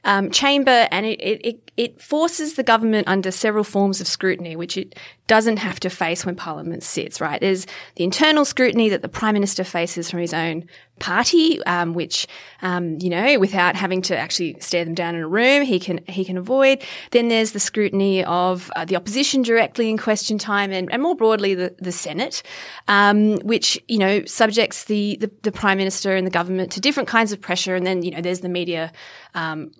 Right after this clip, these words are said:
pressure on top, um, which, you know, the government, it's pretty much the only form of scrutiny the government is currently facing. But Parliament creates all kinds of opportunity structures for the opposition, which they don't currently have.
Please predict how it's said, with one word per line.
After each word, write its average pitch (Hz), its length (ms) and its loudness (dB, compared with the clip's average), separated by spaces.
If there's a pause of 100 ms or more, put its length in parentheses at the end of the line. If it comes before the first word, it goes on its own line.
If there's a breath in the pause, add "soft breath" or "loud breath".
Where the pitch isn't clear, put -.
pressure 196 380 -4
on 185 140 -2
top, 311 400 2 (320 loud breath)
um, 190 640 0
which, 202 520 -2 (240)
you 208 120 -4
know, 156 260 -6 (180)
the 226 300 -2
government, 214 420 2
it's 226 140 -4
pretty 349 140 0
much 277 160 2
the 226 100 0
only 214 160 0
form 190 220 -2
of 185 60 -8
scrutiny 190 340 -4
the 175 100 -8
government 175 400 -6
is 175 100 -6
currently 175 540 -10
facing. - 480 -10 (260 loud breath)
But - 140 0
Parliament 415 400 4
creates 294 260 4
all 269 120 2
kinds 262 260 4
of 233 80 0
opportunity 277 720 2
structures - 560 -4
for 185 80 -12
the 175 140 -4
opposition, 165 560 -8
which 214 180 -6
they 277 140 0
don't 311 200 2
currently 214 420 -4
have. 185 540 -8